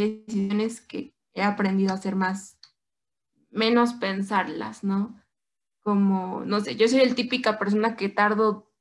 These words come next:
dos años para decidirme entre helado de vainilla o chocolate. Y creo que sí, como Karen, he aprendido bastante que es esta onda de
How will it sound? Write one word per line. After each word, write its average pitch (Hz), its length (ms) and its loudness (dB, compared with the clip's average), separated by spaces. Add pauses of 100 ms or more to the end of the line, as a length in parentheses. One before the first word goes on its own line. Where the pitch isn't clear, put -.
dos 240 280 4
años 240 340 2
para 202 220 0
decidirme 196 540 0
entre 196 560 -2
helado 214 460 0
de 202 340 -4 (520)
vainilla 214 560 2
o 240 80 0
chocolate. - 580 -10 (680)
Y 262 100 -4
creo 320 240 2
que 330 440 2 (400)
sí, 311 460 2
como 262 240 2
Karen, 269 300 2
he 262 40 4
aprendido 247 480 2
bastante 220 640 0
que 214 120 -2
es 220 100 -4
esta 208 340 -2
onda 202 320 2
de 190 340 -4